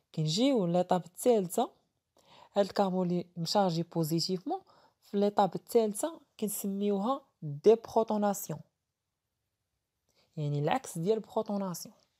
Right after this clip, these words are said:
يعني هاد اش بليس عوض ما غنضيفو لواحد موليكيل ولا ايون ولا اتوم، هاد اش بليس غادي يمشي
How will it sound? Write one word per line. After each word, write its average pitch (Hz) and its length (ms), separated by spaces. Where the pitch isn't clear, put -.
يعني 151 140
هاد 196 240
اش 196 200
بليس - 460
عوض 170 300
ما 175 120
غنضيفو 175 500
لواحد 165 280
موليكيل 165 460
ولا 170 240
ايون 180 200
ولا 185 140
اتوم، 233 300
هاد 165 160
اش 175 180
بليس 208 200
غادي 160 180
يمشي 160 360